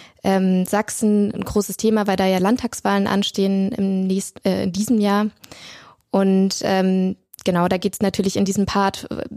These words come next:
Sensibilisierung oder Gespräche führen darum, auch wie kriegen wir das gut rübergebracht, wo überhaupt der Widerspruch liegt, ähm, zwischen I G Metall und Akteuren wie der A F D.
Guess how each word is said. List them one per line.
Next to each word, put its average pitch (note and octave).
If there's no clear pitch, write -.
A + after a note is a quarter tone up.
Sensibilisierung G3
oder -
Gespräche G3+
führen G3+
darum, G3
auch F#3
wie G#3
kriegen G3+
wir G3
das F#3+
gut -
rübergebracht, G3
wo F#3
überhaupt F3+
der F3+
Widerspruch F#3
liegt, -
ähm, F3
zwischen F#3+
I G3
G F#3+
Metall F#3
und F3+
Akteuren F#3
wie F#3
der F3+
A -
F F3
D. F3